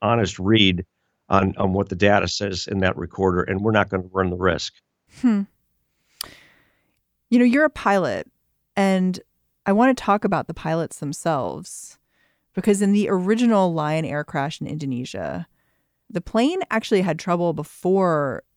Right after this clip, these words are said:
Speaker 2: the flight that took it down. And three people were able to go into the cockpit and realize what was happening, and they solved the problem. And it implies that potentially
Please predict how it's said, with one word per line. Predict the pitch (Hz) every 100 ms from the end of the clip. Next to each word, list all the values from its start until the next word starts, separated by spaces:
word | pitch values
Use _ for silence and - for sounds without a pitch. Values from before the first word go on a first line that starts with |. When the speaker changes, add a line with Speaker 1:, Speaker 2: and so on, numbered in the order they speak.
| -
Speaker 2:
the |
flight | 160 - 156 147
that | - 147
took | 165 -
it | -
down. | 151 120 104 - - 165 - _ _ _ _ _ _
And | 180 175 165 165 165 - _
three | - 185 202 226
people | - 196 185
were | 170 170
able | 170 160
to | -
go | 151 151 170 170
into | 190 190
the | 165
cockpit | - 151 151 - 175 156 151 - _ _
and | 175 160 151 147 143 _ _ _
realize | - 175 196 202 180 170
what | 170
was | 156 156
happening, | 160 160 170 165 160 156 151 143 -
and | 160
they | 160
solved | - 185 330 403
the | 190
problem. | - 127 135 113 82 120 160 _ _ _ _ _ _
And | 202
it | 208
implies | 208 208 208 247 269 208 -
that | - 180 - _
potentially | 190 - 220 277 240 208 175 156 156